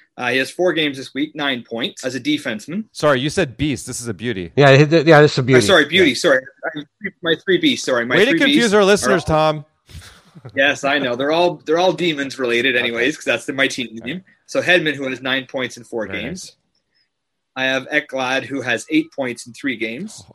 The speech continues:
Speaker 2: jeez.
Speaker 1: And Samuel Reinhart went into his former club, put money on the wall, and puts up a hat trick.
Speaker 3: Oh,
Speaker 2: Wow.
Speaker 3: nice, boss.
Speaker 2: Uh, I didn't see that.
Speaker 3: I didn't.
Speaker 2: Really?
Speaker 1: So he had a four-point game, four-point game in Buffalo.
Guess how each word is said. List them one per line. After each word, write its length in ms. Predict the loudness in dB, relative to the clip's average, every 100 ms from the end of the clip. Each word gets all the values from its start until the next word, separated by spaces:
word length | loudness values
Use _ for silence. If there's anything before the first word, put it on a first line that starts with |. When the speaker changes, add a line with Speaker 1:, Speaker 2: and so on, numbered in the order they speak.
| _
Speaker 2:
jeez. 260 | -20 -20 _ -20 _ _ _ _ -14
Speaker 1:
And 120 | -12
Samuel 640 | -2 0 2 0 0 0
Reinhart 760 | 0 0 -2 -4 -6 -6 -8 -12 -20 _ -10
went 160 | -8
into 300 | -6 -6 -4
his 180 | -4 -4
former 340 | -4 -2 -4 -6
club, 320 | -6 -8 -8
put 200 | -12 -8
money 240 | -6 -4
on 100 | -4
the 80 | -4
wall, 320 | -4 -6 -8
and 120 | -10 -10
puts 200 | -10 -8
up 140 | -8
a 40 | -10
hat 340 | -8 -8 -8
trick. 280 | -12 -14 -16 -20 -20 _ _ -14
Speaker 3:
Oh, 760 | -8 -4 -2 -2 -2 -2 -4 -4
Speaker 2:
Wow. 340 | 0 4 4 4 2
Speaker 3:
nice, 200 | -2 -2
boss. 760 | 0 2 0 -4 -8 -12 -14
Speaker 2:
Uh, 220 | -20 -20 -20 _
I 100 | -6 -4
didn't 200 | -4 -8
see 240 | -6 -4
that. 280 | -2 -4 -8 -2
Speaker 3:
I 160 | 2 2
didn't. 280 | 2 0 0
Speaker 2:
Really? 320 | 0 0 -4
Speaker 1:
So 260 | -4 0
he 80 | 2
had 100 | 2
a 40 | 2
four-point 540 | -2 -6 -8 -20 -10
game, 120 | -8 -8 -16 _ _ _
four-point 420 | 0 0 0 -2 0
game 220 | -2 -2
in 80 | -2
Buffalo. 560 | -4 -4 -6 -4 -8